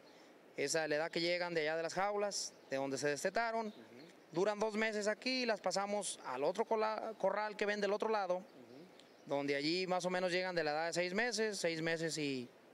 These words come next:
Speaker 1: y medio,
Speaker 2: Ujú.
Speaker 1: y ahí van a estar cuatro meses. Ahí ya se maneja otra alimentación también. Entonces las vamos moviendo porque entre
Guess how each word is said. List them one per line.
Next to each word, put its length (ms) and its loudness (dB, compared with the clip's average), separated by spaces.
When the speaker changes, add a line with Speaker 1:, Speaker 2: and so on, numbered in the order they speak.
Speaker 1:
y 40 -8
medio, 420 0
Speaker 2:
Ujú. 80 -10
Speaker 1:
y 60 2
ahí 140 2
van 140 2
a 40 -4
estar 180 0
cuatro 260 2
meses. 500 -2
Ahí 220 0
ya 100 4
se 100 0
maneja 340 0
otra 160 2
alimentación 680 0
también. 420 -2
Entonces 400 0
las 140 2
vamos 260 0
moviendo 440 0
porque 340 0
entre 800 -2